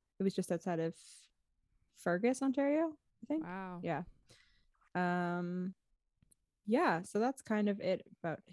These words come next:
Speaker 1: himself. Also, he, I'm trying to find the word 'cause I forget what it is, but, um, oh, a griot.
Speaker 2: What
Speaker 1: It's
Speaker 2: does
Speaker 1: a
Speaker 2: that
Speaker 1: West
Speaker 2: mean?
Speaker 1: African storyteller, historian, and troubadour who preserves and shares genealogies, histories, and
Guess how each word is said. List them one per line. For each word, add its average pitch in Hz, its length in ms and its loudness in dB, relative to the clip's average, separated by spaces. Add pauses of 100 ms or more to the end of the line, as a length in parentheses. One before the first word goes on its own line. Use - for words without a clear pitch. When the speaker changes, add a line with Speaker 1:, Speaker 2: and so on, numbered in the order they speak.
(100)
Speaker 1:
himself. 175 540 -2 (120)
Also, 277 500 2
he, 226 380 2
I'm 196 120 2
trying 220 160 2
to 240 60 2
find 247 180 4
the 233 80 4
word 196 220 0
'cause - 140 -12
I 180 60 -8 (100)
forget - 340 -8 (580)
what 175 140 0
it - 140 -4
is, - 460 -8 (220)
but, - 440 -4 (100)
um, 165 600 -4 (1040)
oh, 233 160 10
a 202 80 6
griot. 196 680 2 (1080)
Speaker 2:
What 190 100 -4
Speaker 1:
It's 220 80 0
Speaker 2:
does 190 80 2
Speaker 1:
a 185 40 0
Speaker 2:
that 185 80 -4
Speaker 1:
West 202 200 2
Speaker 2:
mean? - 100 -2
Speaker 1:
African 202 320 2
storyteller, 180 840 0 (440)
historian, 233 460 2
and 185 120 -2
troubadour 175 460 2
who 180 160 -2
preserves 190 580 0
and 175 140 -6
shares 175 360 -2
genealogies, 170 800 -4
histories, 165 360 -4
and 170 160 -6